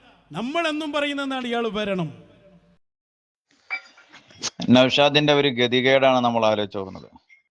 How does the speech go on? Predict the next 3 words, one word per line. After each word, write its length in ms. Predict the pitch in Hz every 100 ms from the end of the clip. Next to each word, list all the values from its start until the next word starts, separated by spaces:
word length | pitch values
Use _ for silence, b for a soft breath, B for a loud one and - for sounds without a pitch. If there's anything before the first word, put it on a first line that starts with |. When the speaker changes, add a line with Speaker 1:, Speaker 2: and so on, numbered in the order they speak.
| _ _ _ _ _ _ _ _ -
Speaker 2:
ഇതിലൂടെ 800 | 131 139 156 170 160 151 165 147 - - - - _ _ _ _ _ _
ഇവന്റെ, 640 | 131 135 131 147 139 113 - _ _ _ _ _ _ _
ഏ, 120 | -